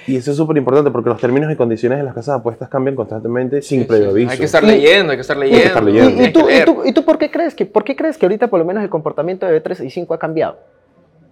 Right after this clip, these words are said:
Speaker 3: Porque va a ser así, o sea, hay gente que está haciendo tontera y media, porque eso es tontera y media. O sea, el hecho de llegar y agarrar y meterle a lo, a todo lo que bote el escáner no es así. Nosotros tratamos de crear protocolos, de crear perfiles, en este caso de apostadores,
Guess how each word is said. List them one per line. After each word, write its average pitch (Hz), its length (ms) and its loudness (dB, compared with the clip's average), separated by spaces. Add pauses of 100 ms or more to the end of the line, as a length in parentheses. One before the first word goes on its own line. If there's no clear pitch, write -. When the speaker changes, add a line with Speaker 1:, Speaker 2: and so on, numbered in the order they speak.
(320)
Speaker 3:
Porque 208 240 2
va 254 80 4
a 262 40 -2
ser 277 160 -4
así, 269 360 -2
o 175 100 4
sea, 190 240 2
hay 180 100 4
gente 262 280 -4
que - 80 -4
está - 160 -6
haciendo 226 320 -4
tontera 165 340 -2
y 202 80 -4
media, 185 300 -2
porque - 160 -6
eso 175 120 -6
es 202 120 -10
tontera 196 280 -2
y 196 60 -2
media. 165 300 -2 (440)
O - 100 -6
sea, 196 180 4
el 220 60 4
hecho 247 180 2
de 240 80 6
llegar 190 320 0
y - 20 2
agarrar 175 420 2
y 156 60 -2
meterle 185 400 0
a 190 60 4
lo, 139 200 2
a 131 140 -6
todo 202 160 2
lo 165 140 0
que - 80 -4
bote 175 220 -2
el 175 40 0
escáner 185 340 -4
no 190 160 -6
es 202 120 -8
así. 202 260 -6
Nosotros 165 400 -6
tratamos 160 400 -4
de 143 160 -6
crear 127 260 -4
protocolos, 156 600 -2
de 120 120 -10
crear 127 300 -6
perfiles, 160 420 -4
en 127 120 -10
este 127 160 -12
caso 151 260 -4
de 131 60 -6
apostadores, 120 600 -4